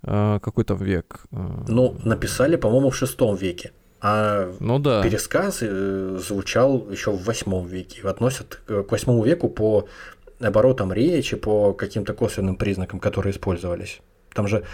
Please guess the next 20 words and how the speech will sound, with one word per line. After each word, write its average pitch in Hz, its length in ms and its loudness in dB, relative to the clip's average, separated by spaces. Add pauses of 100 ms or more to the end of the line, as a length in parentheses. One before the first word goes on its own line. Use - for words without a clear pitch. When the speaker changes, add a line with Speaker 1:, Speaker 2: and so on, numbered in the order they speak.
(100)
Speaker 2:
существует 131 520 0
в 101 40 -4
Александрийской 120 600 0
библиотеке 104 640 -2
знаменитой, 90 600 -2 (560)
существовало, 120 800 2 (520)
э, 101 360 0
какое-то 123 400 0
количество 110 600 -2
списков - 720 -4 (520)
этого, 98 580 -2
э, 95 540 -6
этой 101 160 -4
Одиссеи. 101 680 -4 (720)
Причем 104 440 -2 (240)
интересно, 117 480 -2
что - 160 -8
переписчики, - 720 -2
и 107 100 -6
причем 107 360 -4